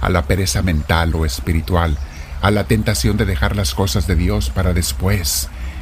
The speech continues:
Cuidado con esa tentación. "Ay, el otro domingo voy a misa. Ay, después hago oración". Es un engaño del enemigo, mis hermanos. Con ganas o sin ganas, mi tiempo a solas con Dios es sagrado cada día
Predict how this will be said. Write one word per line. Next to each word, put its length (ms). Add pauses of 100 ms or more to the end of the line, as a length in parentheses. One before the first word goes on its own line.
(100)
Cuidado 440
con 180
esa 160
tentación. 540
"Ay, 180
el 100
otro 200
domingo 340
voy 160
a 60
misa. 340 (320)
Ay, 140
después 460
hago 160
oración". 440 (280)
Es 280
un 140
engaño 420
del 140
enemigo, 360
mis 180
hermanos. 440 (920)
Con 220
ganas 560
o 140
sin 240
ganas, 500 (400)
mi 160
tiempo 460
a 60
solas 420
con 200
Dios 420
es 160
sagrado 480
cada 280
día 340